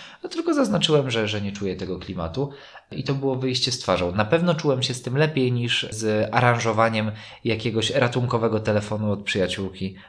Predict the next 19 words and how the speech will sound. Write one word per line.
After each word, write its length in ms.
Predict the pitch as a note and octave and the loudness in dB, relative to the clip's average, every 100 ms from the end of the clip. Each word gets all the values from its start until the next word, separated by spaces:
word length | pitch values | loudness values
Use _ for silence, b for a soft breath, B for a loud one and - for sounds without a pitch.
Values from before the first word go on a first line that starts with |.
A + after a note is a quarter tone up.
| _ | _
no, 120 | - | -8
które 300 | - - - - - | -8 -8 -10 -8 -6
notabene 480 | F#2 E2 D#2+ E2 | -4 -2 -2 -2
w 60 | E2 | -4
sumie 220 | - E2 | -8 -10
też 200 | - - | -6 -6
mógł 140 | - - | -6 -10
się 180 | F2+ - - | -10 -12 -14
wydarzyć. 540 | G2+ F2+ D#2 D2+ - - B B B | -10 -2 0 0 -4 -14 B B B
No 60 | D#3+ | 0
ale, 380 | D#3+ D3+ C#3+ - - | 4 4 2 0 2
ale 180 | E3+ | 4
wybrałem 520 | D3+ D3+ C#3+ C#3 C3 B2 | 4 4 6 6 4 0
tą, 420 | C3 B2 A#2+ A#2 - | 0 2 2 0 -2
tę, 120 | B2 | -4
tę 140 | B2 | 0
nieco 260 | A#2+ A#2+ A#2 | -2 0 -2
inną 600 | A#2+ A2 G2+ G2 G2 - - | -2 0 4 2 0 -6 -14
drogę 600 | - F2+ G#2 G2+ G2 G2 | -8 2 2 4 2 0